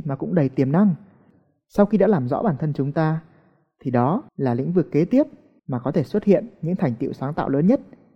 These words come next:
mà cũng có thể là nơi những vấn đề rắc rối nhất nảy sinh. Làm sao tôi có thể có mối quan hệ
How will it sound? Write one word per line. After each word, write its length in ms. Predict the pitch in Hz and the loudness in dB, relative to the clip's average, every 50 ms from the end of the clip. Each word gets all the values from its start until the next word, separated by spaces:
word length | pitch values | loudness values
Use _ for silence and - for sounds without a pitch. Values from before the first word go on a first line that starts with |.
| _ _ | _ _
mà 80 | 190 196 | -4 -2
cũng 140 | - 220 | -2 0
có 100 | 214 214 | -2 0
thể 140 | 220 269 226 | 0 2 2
là 120 | 165 131 123 | 2 2 2
nơi 320 | 139 151 156 151 151 147 - - _ _ _ | 2 2 2 2 0 0 -4 -10 _ _ _
những 220 | - 147 175 190 175 | -8 -4 -2 -2 0
vấn 180 | 139 131 151 | 0 0 2
đề 160 | 170 139 120 | 2 0 0
rắc 140 | 120 160 156 - | 0 -2 -4 -4
rối 160 | 147 135 131 | -4 -2 0
nhất 180 | 147 190 - - | -2 -2 -2 -4
nảy 160 | 143 120 110 | -4 -6 -6
sinh. 280 | - - 135 131 123 120 - - _ _ _ _ _ _ _ _ _ _ _ _ _ _ _ _ _ _ _ _ _ _ _ _ _ _ _ _ _ | -4 -4 -4 -4 -4 -8 -12 -18 _ _ _ _ _ _ _ _ _ _ _ _ _ _ _ _ _ _ _ _ _ _ _ _ _ _ _ _ _
Làm 140 | - 147 139 | -4 -4 -4
sao 340 | - - 202 196 190 196 202 - - | 0 0 0 2 2 0 -2 -6 -4
tôi 80 | - 208 | -4 -2
có 120 | - 226 | -2 2
thể 120 | - 196 151 | 2 2 2
có 120 | - 147 | 2 2
mối 160 | 151 156 160 | 2 2 2
quan 160 | 160 196 196 | 2 2 2
hệ 120 | 196 - | 2 2